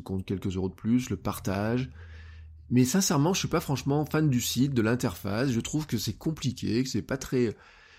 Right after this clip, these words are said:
c'est, c'est, c'est pas très ergonomique, euh, l'ensemble. C'est très puissant, mais c'est pas très ergonomique. C'est un peu souvent ce que je dis aussi, vous savez, sur le partage de, de, de liens, je vous en reparlerai d'autres jours.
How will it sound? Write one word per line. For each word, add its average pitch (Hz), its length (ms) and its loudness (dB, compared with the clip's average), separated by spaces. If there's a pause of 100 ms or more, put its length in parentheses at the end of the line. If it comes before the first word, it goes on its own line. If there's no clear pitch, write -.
c'est, 143 260 2
c'est, 151 160 4
c'est 147 160 2
pas 202 140 0
très 190 240 0
ergonomique, 123 560 4
euh, 95 320 2
l'ensemble. 151 460 0
C'est - 160 -4
très - 180 -2
puissant, 180 400 0
mais 147 80 6
c'est 127 160 0
pas 143 100 2
très 139 240 0
ergonomique. 117 560 2 (340)
C'est - 140 0
un 139 80 4
peu 196 160 0
souvent 160 300 2
ce 147 80 -4
que 139 80 4
je 120 80 0
dis 120 80 4
aussi, 123 300 2
vous 147 40 -4
savez, 143 200 -2
sur 139 160 -4
le 98 40 -8
partage 123 340 -2
de, 95 220 -2
de, 92 220 -2
de 95 180 -2
liens, 120 320 2
je 139 60 -2
vous 113 80 -2
en 95 60 -2
reparlerai 95 440 -2
d'autres 92 220 -4
jours. 151 240 2